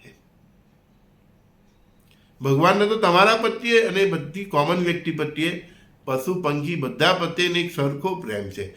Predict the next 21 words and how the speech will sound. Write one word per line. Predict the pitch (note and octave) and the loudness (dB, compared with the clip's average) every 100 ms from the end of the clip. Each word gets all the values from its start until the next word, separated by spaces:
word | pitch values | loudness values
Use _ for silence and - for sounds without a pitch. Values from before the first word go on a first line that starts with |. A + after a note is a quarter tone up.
| - - | -20 -10
એટલે | B2+ A#2+ E3 | -10 -4 -6
તો | E3+ | -6
પૃથ્વીના | C3 C3+ C#3+ D3 D3+ | -6 -6 -4 0 0
સંસાધનો | D3 B2+ A#2+ C3+ C3+ C#3 | 0 -4 -4 -4 -2 -2
એને | C#3 | -2
બધાને | C3 A2+ A#2+ C3 | -4 -4 -4 -4
એક | B2+ B2 | -6 -8
સરખા | G#2 G2+ C#3+ | -10 -8 -6
ભાવે | A#2+ F#2+ G2+ A#2+ | -6 -6 -6 -6
આપ્યા | G2+ F#2+ G2 G2+ | -6 -10 -14 -16
છે. | - - - _ _ _ _ _ C3 | -16 -20 -20 _ _ _ _ _ -6
લોકો | B2+ D#3+ | -4 -2
વેપાર | C#3 A2 C3+ D3 D#3 | -2 -2 2 2 2
કરે | F3 F#3 | -2 -2
છે | F3+ F3 | -2 -2
ને | E3 | -2
ઓછું | C#3+ C3+ E3 | -2 -2 -2
વધતું | D#3+ D#3+ E3 | -2 -4 -4
લોકોને | D#3 D3+ E3 | -4 -6 -6
મળે | E3 D#3+ E3+ | -4 -2 -2
છે, | E3 C#3 A2+ | -2 -4 -6